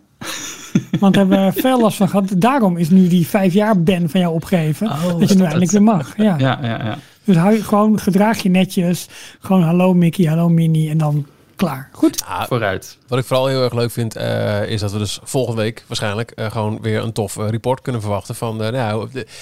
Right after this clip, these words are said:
Speaker 3: zeker, eh, je bent al een poosje niet geweest, wat je al aangeeft, hoe jij
Speaker 1: Ja.
Speaker 3: de parken ervaart momenteel, eh, en, eh, het, eh, het kerstaanbod dat we alle drie nog niet met eigen ogen hebben gezien.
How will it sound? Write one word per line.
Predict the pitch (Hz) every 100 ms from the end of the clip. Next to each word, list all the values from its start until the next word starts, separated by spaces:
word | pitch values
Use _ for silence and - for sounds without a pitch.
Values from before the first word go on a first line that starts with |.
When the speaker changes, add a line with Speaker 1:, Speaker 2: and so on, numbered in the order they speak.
| -
Speaker 3:
zeker, | 143 160 147 127
eh, | - 120 123
je |
bent | 123 123
al |
een | 117
poosje | 127 143 139
niet | 110
geweest, | 117 135
wat | 147
je | 135
al |
aangeeft, | 127 123 117 117 - - -
hoe | 208
jij | 175
Speaker 1:
Ja. |
Speaker 3:
de | 139
parken | 147 131 120 120 113 -
ervaart | - 117 104 123 - 185
momenteel, | 190 180 175 156 123 -
eh, | 139 131 123 123 -
en, | 120 120
eh, | 117 104
het, | 113 -
eh, | 117
het | 120 -
kerstaanbod | 117 - 156 151 143
dat | 123
we | 120
alle | 117
drie | 113 139
nog | 143
niet | 143
met | 113
eigen | 120 113
ogen | 113 113 113
hebben | 110
gezien. | 110 104 107